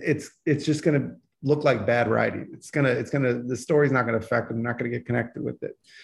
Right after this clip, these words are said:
'cause they're not gonna see it from your, your perspective. So, um, same thing with editing. And that's been the other new,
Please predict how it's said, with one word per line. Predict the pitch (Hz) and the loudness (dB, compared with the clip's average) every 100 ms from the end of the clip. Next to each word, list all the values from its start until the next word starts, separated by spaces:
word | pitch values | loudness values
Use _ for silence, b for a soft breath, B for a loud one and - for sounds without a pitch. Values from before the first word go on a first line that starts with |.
| B - | B -6
'cause | 127 | -2
they're | 135 | 0
not | 135 | 0
gonna | 131 113 | -2 -4
see | - 151 | 0 2
it | 143 - - _ | 4 0 -8 _
from | 123 110 | -4 -2
your, | 113 110 110 110 - | -2 -2 -2 -4 -8
your | - 117 | -6 -6
perspective. | - - 127 - 113 | -6 -4 -4 -4 -4
So, | 131 131 117 B B B B - | 2 2 2 B B B B 0
um, | 127 123 123 | 2 2 -2
same | - 190 | 0 2
thing | 180 175 | 4 2
with | 151 | 4
editing. | 175 143 110 113 | 2 2 0 0
And | 113 117 110 - 151 | -2 -2 -2 -6 -2
that's | 127 123 | -2 -2
been | - 131 120 | -2 0 2
the | 123 | 2
other | 123 123 113 - _ | 2 2 0 -6 _
new, | 120 120 120 120 110 113 | 0 2 2 2 0 -4